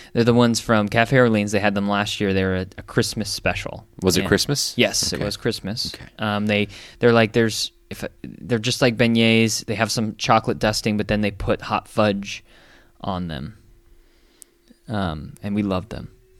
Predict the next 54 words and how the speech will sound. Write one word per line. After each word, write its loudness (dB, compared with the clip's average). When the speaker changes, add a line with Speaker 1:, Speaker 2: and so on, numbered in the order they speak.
Speaker 2:
The -4
thing 6
about 6
this, 0
uh, 0
this -2
question 0
is -2
that 0
it's -8
difficult. -6
<laughs> 0
Speaker 1:
It 2
Speaker 2:
That's 2
Speaker 1:
is -2
Speaker 2:
the 4
thing. 4
Speaker 1:
quite 0
hard. 2
Speaker 2:
That's 2
the 0
thing 0
here. -12
And, 0
you 2
know, 0
I'm -2
gonna -2
figure 0
it 0
out. -4
Okay, 0
the 4
Jazz 4
Kitchen -2
is, -4
is -2
great. 0
I -4
don't 0
know 0
how 2
I 2
can -6
plus -4
it. -14
Speaker 1:
Yeah, -2
I -2
don't -2
think -4
I -6
would -14
touch -8
them. -16